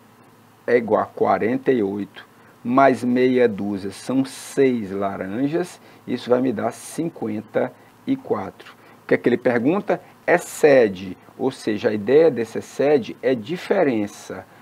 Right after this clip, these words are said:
Qual é a diferença entre um e outro? De cinquenta e cinco para cinquenta e quatro, eu tenho apenas uma laranja, gabarito da nossa questão, letra A, pra esquentar devagarzinho, de boa, de boa a nossa questão.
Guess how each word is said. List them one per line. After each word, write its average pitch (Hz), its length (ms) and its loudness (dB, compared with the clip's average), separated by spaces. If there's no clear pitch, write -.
Qual 139 140 4
é 170 60 6
a 190 40 0
diferença 147 580 -2
entre 117 220 -6
um 113 100 -4
e 110 140 -4
outro? 190 400 -2
De 123 80 -8
cinquenta 135 520 -2
e - 20 -2
cinco 113 420 -10
para 139 260 4
cinquenta 120 460 -8
e 170 60 -2
quatro, - 420 0
eu 143 160 -2
tenho 113 460 -6
apenas 123 680 2
uma 113 200 -4
laranja, 120 680 0
gabarito 113 560 0
da 98 100 -4
nossa 104 300 -4
questão, 104 440 -8
letra 113 680 2
A, - 40 4
pra 208 180 0
esquentar 294 840 -4
devagarzinho, 220 720 -6
de 165 120 -8
boa, 139 560 -2
de 147 160 -4
boa 117 340 0
a 131 40 2
nossa 107 280 -4
questão. - 480 -6